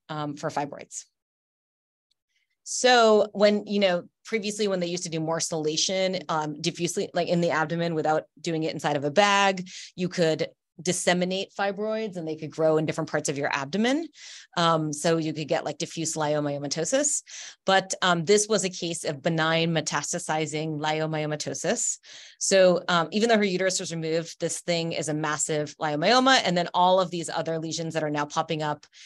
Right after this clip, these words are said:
in her muscles, um, and in her lungs, all of these are just benign leiomyomas.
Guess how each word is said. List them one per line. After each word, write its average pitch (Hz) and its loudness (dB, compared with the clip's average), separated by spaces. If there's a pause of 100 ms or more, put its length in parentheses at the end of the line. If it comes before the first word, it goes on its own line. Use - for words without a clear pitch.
(280)
in 170 0
her 151 0
muscles, 214 4 (200)
um, 151 -4 (400)
and 165 2
in 151 -4
her 156 -4
lungs, 165 0
all 170 4
of 156 -4
these 151 -8
are 151 -2
just 143 -6
benign 147 -2
leiomyomas. 131 -10